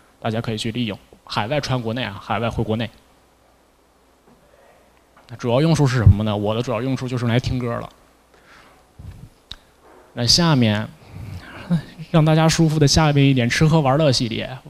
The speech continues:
喝玩乐我都勾了，因为安岩这片儿实在没什么可玩可乐的。就主要是推荐一下一七八G。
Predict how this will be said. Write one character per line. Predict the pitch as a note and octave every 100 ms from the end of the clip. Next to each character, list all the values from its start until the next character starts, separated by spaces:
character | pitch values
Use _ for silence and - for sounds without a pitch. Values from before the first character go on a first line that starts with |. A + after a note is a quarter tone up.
| -
喝 | - - F3
玩 | D3 E3+
乐 | D#3+
我 | A2+
都 | C3 C#3
勾 | C#3 D#3+ D#3+
了， | C#3 B2+ B2+
因 | C#3
为 | C#3 C3
安 | C3 C#3+
岩 | C3+ C#3+
这 | D3
片 | C3+
儿 |
实 | C3 C3
在 | C3+ C#3+
没 | C3
什 | A#2
么 | A2+ A2+ A2 G#2+ B1 -
可 | - A2
玩 | A2
可 | - A#2
乐 | C#3 G#2+
的。 | - - - - - - - - - -
就 | B2 A#2
主 | A2
要 | A2+ B2+
是 | B2+ - A#2+ A#2+ B2 - - - -
推 | - C#3
荐 | D3 C3
一 | B2
下 | C3 A#2+
一 | B2
七 | B2
八 | B2+ A#2 -
G。 | D3 B2+